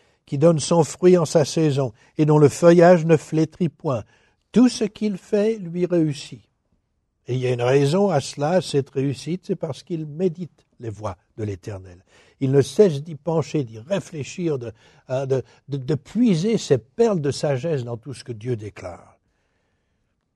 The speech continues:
Il parle aussi de cette harmonie spirituelle dans le, le seizième psaume. Le psaume seize, psaume seize, nous sommes dans les psaumes, quelques pages plus loin, psaume seize. <clears throat>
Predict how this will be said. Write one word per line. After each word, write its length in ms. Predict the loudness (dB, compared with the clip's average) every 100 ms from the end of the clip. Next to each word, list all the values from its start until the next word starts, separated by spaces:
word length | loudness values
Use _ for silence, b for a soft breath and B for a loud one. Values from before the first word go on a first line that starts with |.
| _ _ b b
Il 140 | 2
parle 220 | 6 6
aussi 280 | 6 4 0
de 100 | 0
cette 240 | 0 4 6
harmonie 400 | 6 6 0 -2
spirituelle 600 | -4 -2 -2 4 6 6
dans 120 | 6
le, 200 | 4 4
le 220 | 2 4 4
seizième 580 | 6 4 6 2 2 -8 -14
psaume. 600 | 4 8 8 6 -4 -14 _ _ _ _ _ _ _ _ _ b b b b
Le 120 | -2
psaume 380 | 0 2 4 4
seize, 520 | 4 4 6 2 -2 -4
psaume 280 | 2 2 2
seize, 360 | -2 0 0
nous 100 | -2
sommes 240 | -4 -2 -2
dans 140 | -4
les 100 | -4
psaumes, 380 | -6 -2 0 0
quelques 360 | 0 -2 -2 -2
pages 280 | -2 -4
plus 180 | -8 -6
loin, 300 | -2 2 2 0 b b
psaume 320 | -4 2 2 2
seize. 540 | 0 2 2 0 -4 -8 _ _ _ _ _ _ _
<clears throat> 40 | 0